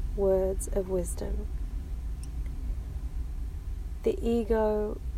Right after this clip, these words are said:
when it says, "Do this," it's coming from that f-, sense of control. "Do this because," "Do this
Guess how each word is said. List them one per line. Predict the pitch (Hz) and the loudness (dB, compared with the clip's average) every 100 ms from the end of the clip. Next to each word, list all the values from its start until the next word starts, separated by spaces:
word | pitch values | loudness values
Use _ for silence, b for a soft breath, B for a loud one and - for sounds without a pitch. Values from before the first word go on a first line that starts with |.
| - | -2
when | 208 214 | 0 0
it | 220 | -2
says, | - 208 196 | -2 0 0
"Do | 185 202 202 196 | 4 6 8 8
this," | 190 185 - - - | 6 4 2 -2 0
it's | - - | -2 -2
coming | - 202 196 190 | 0 2 2 2
from | 202 190 | 2 2
that | 196 | 2
f-, | - - - | 0 -2 -2
sense | - 208 202 - | 0 2 2 2
of | 202 - | 0 2
control. | 208 185 - 196 190 - 208 - B B B B B - 180 | 2 0 2 2 2 0 0 0 B B B B B -2 2
"Do | 214 220 214 | 4 6 6
this | 214 202 - | 6 6 4
because," | 208 190 - - 185 185 196 - - | 4 4 0 0 2 2 0 -2 0
"Do | 208 208 | 2 4
this | 202 208 - - | 6 6 6 -4